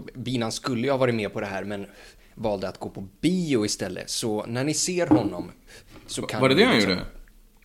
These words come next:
Speaker 1: Ja, det skrev han, det skrev han till oss alldeles nyss. "Jag är på
Speaker 2: Vem
Speaker 1: bio,
Speaker 2: fan,
Speaker 1: sorry."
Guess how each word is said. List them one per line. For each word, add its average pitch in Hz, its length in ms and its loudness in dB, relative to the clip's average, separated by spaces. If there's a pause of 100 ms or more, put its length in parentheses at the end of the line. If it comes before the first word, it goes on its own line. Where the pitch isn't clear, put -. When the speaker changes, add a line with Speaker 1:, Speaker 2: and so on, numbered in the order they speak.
(220)
Speaker 1:
Ja, 147 220 2
det 143 220 0
skrev 147 240 0
han, 127 200 2
det 123 200 0
skrev 135 200 2
han 120 120 4
till 101 160 -2
oss 104 100 -4
alldeles 107 340 -2
nyss. - 240 -8 (360)
"Jag 131 140 4
är 120 40 6
på 110 60 2
Speaker 2:
Vem 113 80 2
Speaker 1:
bio, 120 220 2
Speaker 2:
fan, 123 80 2
Speaker 1:
sorry." 101 460 2